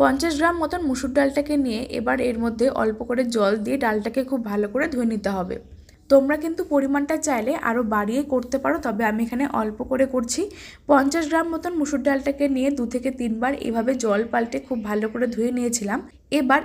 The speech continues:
এর মধ্যে আরও কিছুটা পরিমাণ জল দিয়ে ডালটাকে কিছুক্ষণের জন্য ভিজিয়ে রাখছি। মোটামুটি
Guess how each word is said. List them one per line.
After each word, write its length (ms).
এর 180
মধ্যে 260
আরও 220
কিছুটা 360
পরিমাণ 280
জল 180
দিয়ে 200
ডালটাকে 420
কিছুক্ষণের 460
জন্য 140
ভিজিয়ে 300
রাখছি। 300
মোটামুটি 380